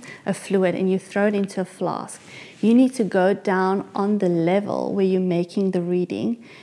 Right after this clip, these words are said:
in order to make the correct reading. If you're reading from the top or from the bottom, you're gonna make the wrong reading, and it's gonna, and that's what they call a parallax mistake. You're reading it from the wrong angle,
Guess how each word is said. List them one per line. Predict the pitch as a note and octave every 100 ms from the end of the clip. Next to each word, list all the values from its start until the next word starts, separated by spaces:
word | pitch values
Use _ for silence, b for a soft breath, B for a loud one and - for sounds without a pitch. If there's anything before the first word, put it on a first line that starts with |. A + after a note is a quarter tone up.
| -
in | G3+
order | F#3 G3
to | F#3+ -
make | F#3+ F#3+ F3+ F3+
the | F#3
correct | - F3+ F3 E3+ - -
reading. | F#3 D#3 - F3+
If | A3+ A3
you're | A3
reading | A3+ C4+ C#4
from | C#4 G#3+
the | E3
top | E3 - G#3+ G#3+ -
or |
from | G3+ - F#3
the | F3+
bottom, | F3 F3 - D#3+ F3+ - B B B B
you're | - A3
gonna | A#3 G#3+
make | G3 G3 G3 G3 G3
the | F#3
wrong | F#3 F#3+ F#3+ F#3 F#3
reading, | F3+ F3 B1+ G#1
and | - F3+
it's | F3 -
gonna, | G3 F#3+ - -
and | - F#3
that's | F3+ F#3+
what | G#3 F#3+
they | F3+
call | - F#3
a | -
parallax | - G3+ F#3+ F3+ E3 - -
mistake. | D#3+ - - F#3+ -
You're | G#3+ F#3+
reading | G3 A3
it | G#3+ G#3
from | F#3+ F#3
the | F3+
wrong | F3+ E3+ F3 -
angle, | F3 F3 F3+ - -